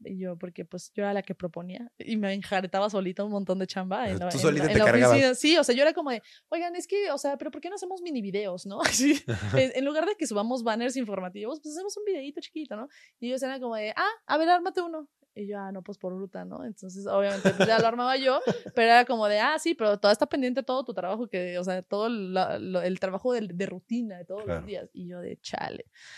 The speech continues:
Speaker 1: Entonces, obviamente me enjaretaba un montón de trabajo y por esas razones, o sea, te digo que yo ya me andaba yendo.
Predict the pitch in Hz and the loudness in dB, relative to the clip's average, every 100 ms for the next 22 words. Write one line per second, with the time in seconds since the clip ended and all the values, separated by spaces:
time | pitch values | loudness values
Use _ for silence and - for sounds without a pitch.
0 | - _ _ 208 214 214 - 208 208 214 | -20 _ _ -4 -4 -6 -2 0 0 -2
1 | 254 233 196 190 208 220 214 233 269 262 | -2 -2 -4 -2 -2 -4 -6 -4 0 0
2 | 247 277 294 208 185 190 202 190 190 185 | 2 2 2 0 -4 -4 -8 -8 -8 -8
3 | 175 170 175 175 170 165 170 165 165 165 | -8 -8 -8 -10 -8 -8 -8 -10 -10 -10
4 | 170 180 170 | -8 -8 -10